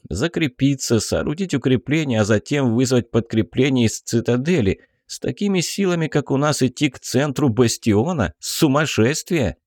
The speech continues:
Шмель хмыкнул, встал и подошел к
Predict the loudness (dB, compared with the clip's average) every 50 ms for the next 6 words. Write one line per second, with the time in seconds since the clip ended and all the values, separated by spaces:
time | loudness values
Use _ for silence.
0 | _ _ _ _ _ _ _ _ _ _ _ _ _ _ _ _ _ _ _ _
1 | -10 -2 2 4 6 6 4 4 0 -2 0 2 4 4 4 2 _ -4 0 0
2 | 2 0 0 -4 _ _ -20 -14 -12 -10 -10 -10 -12 _ _ -2 0 0 0 0
3 | -2 -4 -6 -4 _ -2 0 0 0 0 -2 -2 0 0 2 2 0 -2